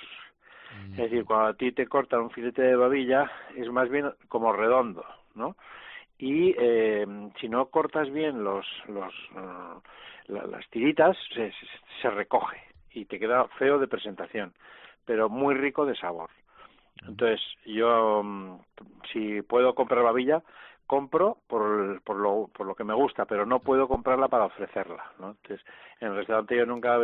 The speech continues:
Speaker 2: ofrecía babilla porque sacas ese filete y te queda como feo.
Speaker 1: Claro.
Speaker 2: O desperdicias mucha pieza.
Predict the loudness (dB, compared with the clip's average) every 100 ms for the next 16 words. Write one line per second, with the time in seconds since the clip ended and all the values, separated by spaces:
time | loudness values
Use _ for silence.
0 | 2 -2 -4 -2 0 2 2 2 2 0
1 | 0 -8 -20 -14 -10 -6 -2 -2 -2 -6
2 | -8 -8 -10 -6 -2 0 2 0 -2 -6
3 | -4 -2 -2 -6 -12 -14 -16 -16 -20 -20
4 | -2 2 4 2 0 -8 -8 -2 -2 -2
5 | -8 -6 -2 -2 -2 -8